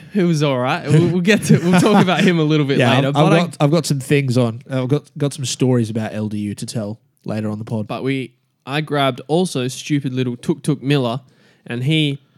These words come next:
Speaker 1: dragged me through the mud, and I ended up with a score of twenty-three thirty-six this week. Not too bad. And I'm ranked six thousand six hundred and eighty-fourth. So I think I went up about a hundred spots this week.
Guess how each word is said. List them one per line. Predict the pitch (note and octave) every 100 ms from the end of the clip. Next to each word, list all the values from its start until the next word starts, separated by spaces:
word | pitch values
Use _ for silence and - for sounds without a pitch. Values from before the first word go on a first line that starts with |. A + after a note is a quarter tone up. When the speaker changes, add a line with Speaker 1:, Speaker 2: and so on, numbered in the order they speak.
| -
Speaker 1:
dragged | E3+ F#3+ F#3+ D#3
me | D3+
through | C#3 D3+ C#3
the | B2+
mud, | B2+ B2+ B2
and | C#3+ A#2+
I |
ended | - G#3+ F#3
up | D3+ C#3
with | B2+
a | B2
score | - G3 F#3 D3+
of | B2 A#2+
twenty-three | - - F3+ F3 D3+ - D3 C#3+ A#2
thirty-six | - E3 D3+ C#3 - - D3+ - -
this | C3+ -
week. | B2 A#2+ -
Not | F#3+ G3 -
too | - F#3 D#3
bad. | C#3+ B2+ C#3+ - _ _ _ _ _
And | B2+
I'm | C3
ranked | C3+ C#3 - -
six | G#3 -
thousand | D3+ C3+ C3 C3+ B2+ -
six | - E3 -
hundred | D3 B2+ B2 -
and | A#2 -
eighty-fourth. | C3 C3 B2+ C3 A2 -
So | -
I | B2+
think | B2+ A3+ F#4 - _ _ _ _ _ _ _ _ _ -
I |
went | B2+ C#3+ D3
up | C3+
about | C3+ B2 A#2
a |
hundred | - - - C#3 C3 B2+
spots | - - A#2 - - -
this | - -
week. | C#2+ G#1+